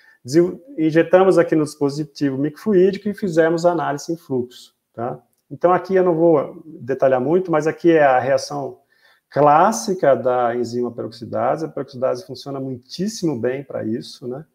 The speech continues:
Então, aqui são os sinais de corrente transiente que a gente obtém, né? Ah,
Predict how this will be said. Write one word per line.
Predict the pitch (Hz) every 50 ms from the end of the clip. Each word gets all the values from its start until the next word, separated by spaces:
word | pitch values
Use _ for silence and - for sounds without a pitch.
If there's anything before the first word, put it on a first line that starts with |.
| _ _ _ _ _ _ _ _ _ _
Então, | 123 120 117 - 147 156
aqui | 156 147 - 165 160
são | 156 - - 151 147 147 143
os | 139 -
sinais | - 139 139 139 143 139
de | 139
corrente | - 139 131 135 135 -
transiente | - 131 139 127 117 117 120 123 135 151 170 165 -
que | 139
a | 127
gente | 123 123 123
obtém, | 110 107 110 _ - 123 123 147 190 220 - _ _ _ _ _
né? | 135 135 147 170 165 _ _ _ _ _ _ _ _ _ _ _ _ _ _ _
Ah, | - 135 139 143 143 143 147 - - -